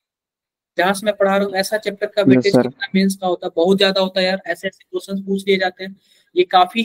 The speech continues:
Speaker 1: इजी होता है, ये टफ नहीं होता है। ऑर्गेनिक में ना कुछ चैप्टर ही टफ हैं, तो वो तो आप लोग को टफ लगेंगे ही, लेकिन जो इजी चैप्टर है इसमें से तो मार्क्स बनते हैं, कम से कम इसके मार्क्स तो आप लोग लेके ही आओ,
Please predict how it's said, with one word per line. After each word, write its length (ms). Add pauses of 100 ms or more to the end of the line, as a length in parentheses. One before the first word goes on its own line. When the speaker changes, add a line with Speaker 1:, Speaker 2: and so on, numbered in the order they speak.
Speaker 1:
इजी 160
होता 280
है, 80 (240)
ये 80
टफ 260
नहीं 180
होता 200
है। 140
ऑर्गेनिक 480
में 80
ना 120 (480)
कुछ 160
चैप्टर 340
ही 80
टफ 240
हैं, 120 (420)
तो 180
वो 80 (100)
तो 60
आप 200
लोग 80
को 60 (100)
टफ 200
लगेंगे 360
ही, 140 (340)
लेकिन 240
जो 100 (100)
इजी 260
चैप्टर 340
है 60
इसमें 200
से 120
तो 160
मार्क्स 340
बनते 260
हैं, 100
कम 120
से 180
कम 60
इसके 260
मार्क्स 280
तो 60
आप 140
लोग 100
लेके 280
ही 100
आओ, 140